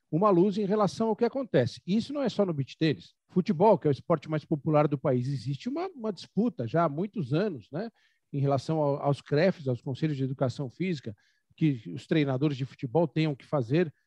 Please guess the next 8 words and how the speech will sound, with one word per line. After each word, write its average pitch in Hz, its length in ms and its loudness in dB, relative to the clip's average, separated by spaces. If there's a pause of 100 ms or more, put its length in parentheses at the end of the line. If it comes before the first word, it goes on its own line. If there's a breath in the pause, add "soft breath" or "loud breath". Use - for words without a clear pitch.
(220)
educação 139 460 0
física. 170 540 -2
Tem, 151 180 -4
tem 165 180 0
duas 196 260 6
linhas, 156 540 -2
né, 208 240 -2 (300)
é, 117 300 -6